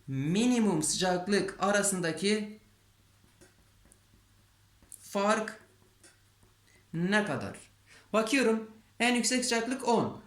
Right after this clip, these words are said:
Aslında on değil, onu geçiyor. Akdeniz'in şu güney kesimlerini sayarsak on dereceden daha fazla sıcaklık. Doğru mu? Bunu bileceğiz.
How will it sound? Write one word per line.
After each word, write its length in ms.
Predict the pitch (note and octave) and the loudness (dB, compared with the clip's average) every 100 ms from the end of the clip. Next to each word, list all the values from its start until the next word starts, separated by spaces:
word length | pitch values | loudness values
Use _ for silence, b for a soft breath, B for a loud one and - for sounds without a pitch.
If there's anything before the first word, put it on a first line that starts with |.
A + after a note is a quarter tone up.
| - | -2
Aslında 340 | F3 A3 A#3+ | 2 2 4
on 240 | B3+ C4 C4 | 4 4 4
değil, 180 | A3 F#3+ | 4 4
onu 220 | G3+ B3+ | 4 4
geçiyor. 380 | A3+ G#3+ A3+ F#3+ | 2 2 2 4
Akdeniz'in 500 | G#3+ G#3 A3 G#3 G#3+ | 2 2 4 4 4
şu 220 | G#3 G3 F3 | 0 0 4
güney 240 | G3+ A3+ | 4 4
kesimlerini 480 | G#3+ G#3 F#3+ G3 A3 | 2 2 2 2 2
sayarsak 540 | A3 A#3+ A#3 A#3+ - | 2 0 -2 -4 0
on 160 | A3 G#3+ | 2 4
dereceden 400 | G3+ F#3+ A3+ G3+ | 2 2 2 2
daha 180 | E3+ E3+ | 2 0
fazla 300 | D3 B2+ B2+ | -2 -2 -4
sıcaklık. 500 | C3 B2 G#2+ G#2 B2 | -4 -6 -10 -6 0
Doğru 240 | F3 C4+ | 2 2
mu? 260 | D3 - - - _ _ _ C#3 | 0 -2 -12 -20 _ _ _ -4
Bunu 160 | F3+ | 0
bileceğiz. 460 | G3+ G3 F3+ - | 4 4 4 0